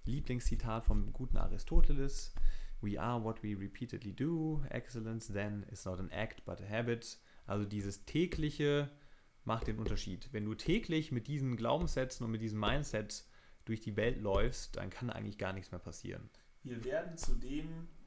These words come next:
Speaker 2: ja, was wir, wie wir handeln, wie wir uns täglich verhalten.
Speaker 1: Ganz genau. Deswegen,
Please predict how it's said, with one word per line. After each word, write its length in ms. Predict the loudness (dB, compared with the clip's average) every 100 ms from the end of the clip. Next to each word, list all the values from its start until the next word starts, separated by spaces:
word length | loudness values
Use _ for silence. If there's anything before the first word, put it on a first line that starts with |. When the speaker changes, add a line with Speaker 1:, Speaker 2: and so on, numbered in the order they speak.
| -18 -10 -10 -10 -14
Speaker 2:
ja, 180 | -12 -12 -12
was 200 | -12 -12
wir, 200 | -12 -12
wie 140 | -14 -12
wir 120 | -10
handeln, 500 | -10 -10 -10 -10 -12 -14 -20 -20 -20 -20 -20 -20 -20 -20
wie 120 | -16
wir 120 | -14
uns 220 | -12 -12
täglich 460 | -12 -14 -14 -14 -14
verhalten. 460 | -12 -12 -14 -18 -20 -20 -20 -20 -20 -20 -20 -20 -20 -20 -8
Speaker 1:
Ganz 240 | -6 -6
genau. 320 | -6 -4 -2 -2
Deswegen, 600 | -4 0 0 0 -2